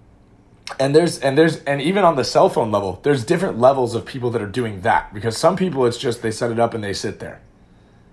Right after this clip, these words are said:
and that's the end of it, right? But for some people, it's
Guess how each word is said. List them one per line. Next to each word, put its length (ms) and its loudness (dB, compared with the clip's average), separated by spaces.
and 100 -6
that's 180 2
the 140 -4
end 140 -4
of 60 -8
it, 100 -10
right? 340 -2
But 180 -2
for 80 -2
some 300 2
people, 560 -6
it's 440 -6